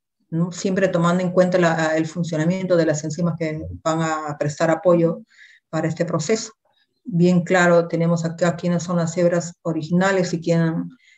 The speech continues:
quiénes son las hebras hijas, ¿no? <clears throat> Eh, la horquilla de replicación.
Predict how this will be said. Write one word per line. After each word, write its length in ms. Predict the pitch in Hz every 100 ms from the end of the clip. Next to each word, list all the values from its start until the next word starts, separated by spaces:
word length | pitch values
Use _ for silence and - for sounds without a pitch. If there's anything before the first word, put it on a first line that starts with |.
| _
quiénes 240 | 175 175
son 120 | 175
las 180 | 165 156
hebras 300 | 165 165 -
hijas, 460 | 180 - 147 - _ _
¿no? 280 | 160 202 - _ -
<clears throat> 480 | 262 - - - - _ _ _ _ _ - - _ _ -
Eh, 380 | 180 175 175 170
la 100 | 175
horquilla 380 | 175 - 196 190
de 100 | 185
replicación. 880 | 170 165 165 160 - 160 165 165